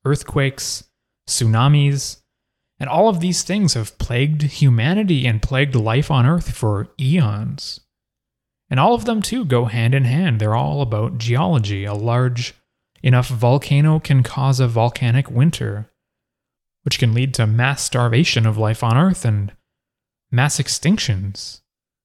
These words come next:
And accompanied by gigantic volcanoes can be gigantic earthquakes that cause regional devastation. And then tsunamis can be generated from either of these things, from a, a volcano on a coastline or from an earthquake.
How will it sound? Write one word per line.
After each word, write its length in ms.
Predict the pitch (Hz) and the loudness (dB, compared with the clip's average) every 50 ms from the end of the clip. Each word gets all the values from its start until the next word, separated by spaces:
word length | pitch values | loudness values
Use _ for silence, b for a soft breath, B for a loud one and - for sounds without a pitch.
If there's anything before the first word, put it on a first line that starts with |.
| _ - | _ -4
And 80 | 131 131 | -2 -2
accompanied 520 | 123 - 151 170 165 - 156 156 156 143 | 0 2 0 0 0 0 0 0 0 0
by 220 | 123 120 127 139 139 | 0 -2 0 0 0
gigantic 600 | 123 123 117 120 120 139 160 160 - 175 151 131 | 0 0 0 0 2 2 2 2 2 0 0 0
volcanoes 640 | 120 131 139 143 135 - 123 120 127 143 160 - | 2 2 2 0 0 0 2 4 4 4 2 0
can 220 | - - 123 120 120 | 0 0 0 2 2
be 140 | 117 127 131 | 2 2 0
gigantic 580 | 120 127 120 123 127 131 135 131 151 147 - | 2 2 2 2 2 2 2 2 2 0 0
earthquakes 580 | - 147 180 - - - - 104 98 - - - | 0 0 0 0 -2 -4 -4 -4 -4 -4 -8 -8
that 140 | 123 117 - | -8 -8 -8
cause 380 | - - 123 117 120 113 107 | -6 -4 0 0 2 0 0
regional 520 | 107 107 113 131 131 127 123 127 127 123 117 | 0 2 2 4 4 4 6 6 6 4 4
devastation. 920 | 110 117 110 110 120 117 - - 151 160 180 - - - 107 113 120 120 _ _ _ _ _ _ _ _ _ _ _ _ _ _ | 4 4 4 4 2 0 0 0 0 2 2 2 0 0 0 -2 -2 -6 _ _ _ _ _ _ _ _ _ _ _ _ _ _
And 120 | - 139 139 | 0 2 4
then 280 | 135 135 135 131 123 - _ _ _ _ - | 4 4 4 2 0 -2 _ _ _ _ -8
tsunamis 640 | - - - 123 110 113 180 254 233 147 110 104 - - | -4 0 0 2 2 2 2 2 4 4 4 2 2 2
can 140 | - 123 | 4 4
be 80 | 127 135 | 4 4
generated 640 | 120 113 110 107 113 117 123 123 135 131 131 117 - | 2 2 0 0 2 0 0 0 0 -2 -4 -4 -2
from 180 | - 120 120 | 2 4 4
either 260 | 175 262 233 190 139 120 | 4 4 4 4 4 4
of 100 | 107 101 | 2 0
these 240 | 107 104 95 - | -2 -2 -4 -4
things, 300 | - 113 104 101 101 101 | -2 -2 -2 -2 -2 -4
from 220 | - - 113 107 104 | -4 -4 -4 -4 -4
a, 180 | 101 101 95 - _ _ _ _ _ _ - | -4 -6 -8 -10 _ _ _ _ _ _ -6
a 80 | - 110 | -4 -2
volcano 760 | 98 107 104 107 - - - 117 123 143 147 147 147 151 139 - | 0 0 0 0 -2 -2 0 2 4 4 4 4 4 2 2 0
on 180 | - - 117 110 | -2 -4 -4 -4
a 60 | 107 | -4
coastline 600 | - - 147 170 - - - - 170 180 196 190 165 | -2 0 0 0 0 0 -2 -2 0 0 2 2 2
or 160 | 131 117 101 | 2 0 -2
from 180 | - - 120 | -2 0 2
an 60 | 123 143 | 4 4
earthquake. 640 | 185 - - - 127 107 113 123 - - - _ | 2 2 0 -2 -2 -2 -2 -4 -8 -12 -20 _